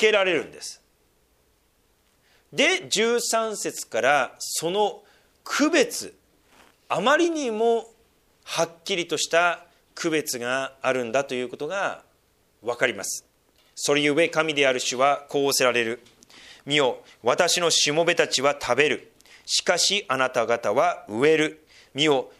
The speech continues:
私のしもべたちは飲む。しかしあなた方は渇く。見よ、私のしもべたちは喜ぶ。しかしあなた方は恥を見る。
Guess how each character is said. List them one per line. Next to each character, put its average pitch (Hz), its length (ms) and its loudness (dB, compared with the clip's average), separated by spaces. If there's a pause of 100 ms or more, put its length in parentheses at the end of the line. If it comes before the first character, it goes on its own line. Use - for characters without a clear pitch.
私 170 380 2
の 175 100 0
し - 160 0
も 165 120 2
べ 170 80 4
た 156 120 0
ち 131 120 -4
は 113 100 0
飲 131 280 -2
む。 135 160 -2 (320)
し - 160 -2
か 208 140 2
し 202 280 -2
あ 120 80 -4
な 127 120 2
た 135 100 2
方 127 240 0
は 90 120 -2
渇 131 540 0
く。 - 80 -20 (360)
見 139 120 0
よ、 135 260 2 (240)
私 170 340 2
の 170 100 2
し - 140 0
も 160 120 -2
べ 156 100 2
た 139 100 0
ち - 120 -6
は 98 120 0
喜 82 120 -8 (340)
ぶ。 131 200 -6 (220)
し - 160 -2
か 208 140 2
し 180 240 0
あ 127 80 0
な 135 100 2
た 139 100 0
方 135 220 2
は 123 300 0 (180)
恥 123 440 0
を 202 100 4
見 127 140 -4
る。 92 140 -10